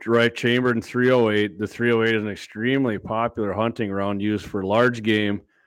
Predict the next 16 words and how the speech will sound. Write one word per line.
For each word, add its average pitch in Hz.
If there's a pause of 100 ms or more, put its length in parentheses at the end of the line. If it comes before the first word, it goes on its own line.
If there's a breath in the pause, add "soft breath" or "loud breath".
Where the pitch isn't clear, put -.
(140)
By 185
contrast, 165
an 123
A 147
R 143
fifteen 120
uses 107
a 98
five 101
five 95
six, 90
well, 95
most 92
of 87
them 85
do, 85